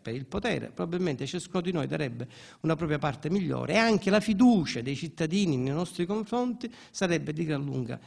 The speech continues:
maggiore. La verità è che quest-, che buona parte di questo Consiglio, di, buona parte, non tutti, perché tra di loro ci sono persone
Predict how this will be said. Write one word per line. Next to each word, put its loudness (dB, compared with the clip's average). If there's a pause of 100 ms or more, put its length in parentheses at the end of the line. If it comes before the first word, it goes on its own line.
(140)
maggiore. -6
La 0
verità 2
è 4
che 0
quest-, -4
che 0
buona -4
parte -2
di -8
questo -8
Consiglio, -6
di, -10
buona -4
parte, -12
non -4
tutti, -6
perché -8
tra -8
di -6
loro -4
ci -12
sono -6
persone -6